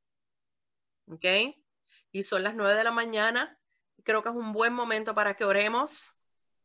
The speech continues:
y le pidamos al Espíritu de Dios, no solo con las que están aquí, sino con las que se fueron, porque sé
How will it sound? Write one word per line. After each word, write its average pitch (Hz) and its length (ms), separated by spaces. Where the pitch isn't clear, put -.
y 220 60
le 220 100
pidamos 233 460
al 240 80
Espíritu 247 500
de 226 140
Dios, 202 260
no 226 160
solo 254 300
con 240 100
las 233 140
que 233 100
están 220 220
aquí, 226 240
sino 233 280
con 214 120
las 214 160
que 208 100
se 185 160
fueron, 190 460
porque 180 280
sé 185 320